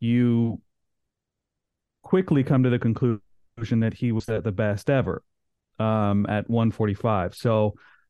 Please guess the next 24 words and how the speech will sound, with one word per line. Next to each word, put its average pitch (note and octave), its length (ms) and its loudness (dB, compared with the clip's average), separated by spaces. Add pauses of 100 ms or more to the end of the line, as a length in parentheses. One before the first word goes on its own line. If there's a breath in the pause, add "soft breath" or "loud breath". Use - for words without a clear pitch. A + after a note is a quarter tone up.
(140)
I D3 280 2
said B2 460 0
at A#2 100 -4
the A2+ 80 -4
time C3+ 600 2 (160)
that A2+ 220 0
I A2+ 100 2
thought A#2 300 0
that A#2+ 100 0
he A#2 380 -2
couldn't, B2 440 0 (560)
that B2 320 0
was A#2+ 160 0
debatable A#2 560 0
given A#2 220 0
his A2+ 200 -2
losses, G#2 680 -2 (960 soft breath)
but C#3+ 100 4
it C3+ 80 2
made D3 220 2
me D3 100 4
think D3 300 0
about A#2 440 0
how A#2 640 0